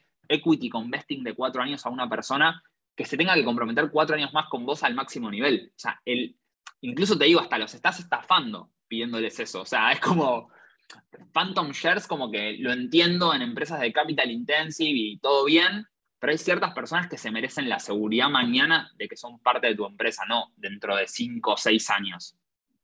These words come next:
Porque están apostando hoy cuando vos en seis meses podés no existir más. Y esos son los que te llevan al próximo nivel, porque los que mejores van a liderar a tu equipo son los que más conozcan la cultura y los que más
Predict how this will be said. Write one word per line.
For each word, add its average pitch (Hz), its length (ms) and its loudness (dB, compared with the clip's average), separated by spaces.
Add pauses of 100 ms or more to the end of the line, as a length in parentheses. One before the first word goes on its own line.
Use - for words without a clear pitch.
(360)
Porque 107 200 -2
están 147 160 2
apostando 139 480 2
hoy 165 160 8
cuando 135 260 0
vos 135 180 0
en 135 100 -6
seis 135 180 -2
meses 147 180 -6
podés 117 180 -8
no 127 100 -4
existir 117 340 -6
más. - 340 -2 (1400)
Y 240 200 0
esos 170 220 2
son 156 140 0
los 143 80 -4
que 117 100 2
te 110 60 2
llevan 139 220 2
al 123 120 2
próximo 143 300 0
nivel, 139 240 2
porque 120 400 0 (300)
los 123 220 -2
que 139 120 2
mejores 202 400 0
van 160 140 0
a 143 80 0
liderar 131 380 0
a 127 100 -4
tu 120 80 -4
equipo 175 480 -6
son 135 160 -8
los 127 140 -8
que 120 120 -8
más 160 220 -4
conozcan 139 420 -2
la 107 140 -2
cultura 143 440 2
y 147 100 4
los 117 120 -2
que 120 140 -6
más 156 360 -4